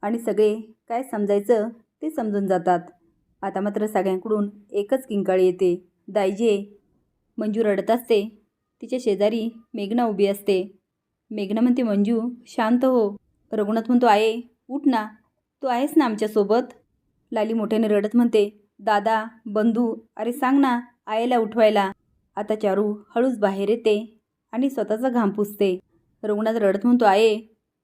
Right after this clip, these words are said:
तू नाही ना आम्हाला सोडून जाणार?" चारू निशीला पकडते. मेघना तिच्याकडे बघते. निशी चारूला म्हणते,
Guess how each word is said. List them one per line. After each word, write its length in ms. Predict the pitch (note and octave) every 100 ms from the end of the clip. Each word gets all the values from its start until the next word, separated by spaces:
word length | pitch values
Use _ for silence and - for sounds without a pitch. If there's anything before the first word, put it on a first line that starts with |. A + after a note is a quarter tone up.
| -
तू 60 |
नाही 160 | C4+ C#4
ना 120 | C#4+
आम्हाला 220 | A#3 G#3
सोडून 320 | G#3+ A3 G#3 G#3+
जाणार?" 340 | G3+ G#3 B3 - - _ _ -
चारू 220 | A3+ B3
निशीला 320 | G3 G#3+ G#3
पकडते. 640 | G#3 A3 A#3 A#3 A3 G#3+ _ _ _ _
मेघना 300 | A3 A3 A#3
तिच्याकडे 400 | C4+ A3 G#3 G3+
बघते. 520 | G3 G3 G3 G3 F#3+ - _ _ _ -
निशी 240 | A3+ A3+ B3
चारूला 340 | A3+ G3 G#3
म्हणते, 540 | B3+ B3 A3 G#3 -